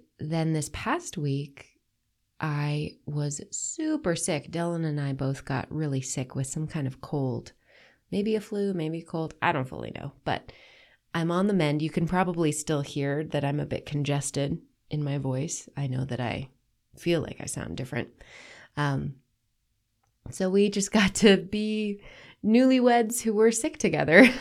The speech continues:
<laughs> for the past week or so. And honestly, it was really sweet. And that's part of what inspired the, the theme for this week's episode. So the scripture I'd like to focus on this week is, uh, there's two different ones.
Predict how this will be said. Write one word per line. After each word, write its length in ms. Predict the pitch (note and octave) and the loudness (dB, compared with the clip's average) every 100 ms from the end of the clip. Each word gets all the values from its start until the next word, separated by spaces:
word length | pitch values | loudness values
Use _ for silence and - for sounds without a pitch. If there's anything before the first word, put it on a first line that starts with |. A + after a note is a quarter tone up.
| - | 0
<laughs> 180 | G3 - | 0 4
for 160 | F#3+ | 2
the 100 | E3+ | 2
past 340 | - D#3+ D3+ D3+ | -2 -4 -4 -4
week 280 | E3 D#3+ | -6 -4
or 100 | E3 | -6
so. 300 | D#3 E3 D3+ D3 - - - - | -6 -4 -6 -6 -14 -16 -16 -4
And 120 | G3+ | 0
honestly, 460 | - G#3 A3+ A3 A3 | 2 4 4 0 -2
it 80 | F#3+ | 0
was 400 | E3+ D3+ - - - | 0 -2 -8 -12 -2
really 280 | D#3+ C3+ | 2 2
sweet. 520 | C3 - A#2 - - _ - - - _ | 0 -4 -6 -8 -12 _ -20 -20 -20 _
And 460 | D#3+ D#3 D#3 D#3 D3 - | -2 0 2 0 -4 -2
that's 220 | D#3+ D#3+ | -2 -2
part 260 | - F#3+ | 0 2
of 80 | G#3+ | 4
what 180 | F3 - | 2 0
inspired 760 | D#3+ D#3 - D3+ C#3+ C#3+ D3 - - | -2 -2 0 2 2 0 -2 -8 -12
the, 400 | D#3 D3 C#3+ - | -6 -4 -4 -4
the 120 | - | -6
theme 380 | C#3+ - A3 D#3+ | -6 -2 -2 -2
for 340 | - D3 C3+ C#3 | -4 -4 -4 -4
this 240 | C#3+ - | -6 -6
week's 240 | C#3+ - | -8 -6
episode. 520 | - D#3 D3 - - - | -8 -6 -6 -6 -8 -4
So 300 | E3 C#3+ C#3 - - - - _ _ | -2 -2 -4 -14 -20 -20 -20 _ _
the 80 | F#3+ | -6
scripture 440 | - B3 A#3+ A3 F3+ | 0 0 0 2 2
I'd 160 | E3+ | 2
like 220 | D#3+ D#3 | 0 -2
to 100 | F3+ | -4
focus 480 | E3 - G3+ G3 F3 | -4 -2 -2 -2 -2
on 220 | D#3 - | -4 -6
this 260 | - D3+ - | -6 -6 -8
week 460 | D#3 D3+ D3+ - _ - | -8 -8 -10 -20 _ -6
is, 600 | D#3 D#3 D3+ D3+ - - _ _ _ _ _ _ | -2 0 -2 -6 -10 -16 _ _ _ _ _ _
uh, 160 | D#3+ D#3 | -6 -2
there's 220 | E3 E3 | -2 -2
two 120 | - | 0
different 280 | F#3+ - - | 0 -2 -8
ones. 260 | G1+ - | -10 -14